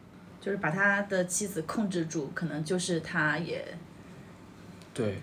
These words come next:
Speaker 1: 没有办法割离掉的一种
Speaker 2: 对，对，对，对，
Speaker 1: 生活习惯。
Speaker 2: 他也是需-，需要这个控制别人的。但是最后他们还是成功离婚了。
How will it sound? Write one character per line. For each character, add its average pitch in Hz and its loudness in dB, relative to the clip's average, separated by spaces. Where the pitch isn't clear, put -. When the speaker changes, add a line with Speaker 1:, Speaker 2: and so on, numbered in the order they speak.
Speaker 1:
没 190 4
有 247 10
办 220 10
法 175 8
割 247 10
离 175 6
掉 190 12
的 170 8
一 202 8
种 294 12
Speaker 2:
对， 131 12
对， - -
对， 117 4
对， 110 6
Speaker 1:
生 107 10
活 - -
习 107 6
惯。 185 10
Speaker 2:
他 170 12
也 135 12
是 113 12
需-， 135 8
需 - 6
要 147 12
这 117 0
个 110 0
控 151 6
制 113 -2
别 95 -2
人 82 -4
的。 85 -8
但 160 12
是 160 12
最 170 12
后 160 12
他 139 8
们 131 6
还 110 2
是 123 2
成 107 0
功 113 0
离 98 -2
婚 107 -2
了。 107 0